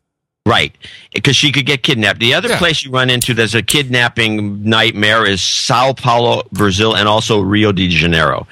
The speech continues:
Speaker 1: Uh, and, and in fact, they always tell you, "Oh, you're off by yourself in Sao Paulo. You know, this is a, dangerous. You should have somebody with you at all times." There's,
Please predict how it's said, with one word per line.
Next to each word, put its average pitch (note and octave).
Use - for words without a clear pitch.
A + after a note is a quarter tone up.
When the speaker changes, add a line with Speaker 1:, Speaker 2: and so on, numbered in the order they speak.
Speaker 1:
Uh, F2+
and, G#2+
and A2
in A#2+
fact, B2+
they B2+
always A#2+
tell A#2
you, B2
"Oh, E3
you're C3+
off D3
by D3
yourself C#3+
in A#2
Sao C3+
Paulo. B2
You A2
know, G#2+
this A2
is F#2+
a, F#2+
dangerous. B2+
You G#2+
should A#2
have A2
somebody G#2+
with C3
you B2+
at A2
all G2
times." C3+
There's, G#2